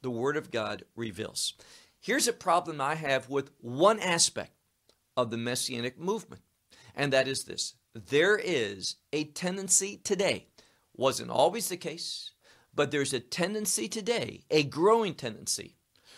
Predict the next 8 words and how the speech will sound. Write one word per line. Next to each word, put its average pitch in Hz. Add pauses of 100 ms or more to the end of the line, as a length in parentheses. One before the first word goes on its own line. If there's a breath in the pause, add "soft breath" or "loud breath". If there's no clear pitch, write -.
(140)
for 147
those 190
who 180
are 165
of 143 (180)
the 131
Messianic 156
Jew-, 147